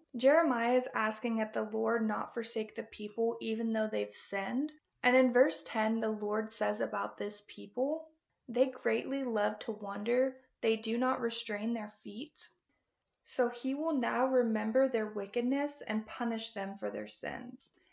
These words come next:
And he goes on to say in verses eleven through twelve,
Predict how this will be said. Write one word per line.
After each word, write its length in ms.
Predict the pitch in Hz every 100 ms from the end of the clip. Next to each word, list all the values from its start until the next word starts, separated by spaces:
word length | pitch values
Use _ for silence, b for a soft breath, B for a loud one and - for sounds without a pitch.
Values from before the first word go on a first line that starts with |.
| b
And 120 | 240
he 120 | 269 269
goes 240 | 285 302
on 180 | 359 359
to 100 | 294
say 300 | - 226 233
in 140 | 233
verses 400 | 220 220 220 226
eleven 500 | 220 214 196 208 226
through 240 | 233 226 214
twelve, 560 | - 208 196 208 254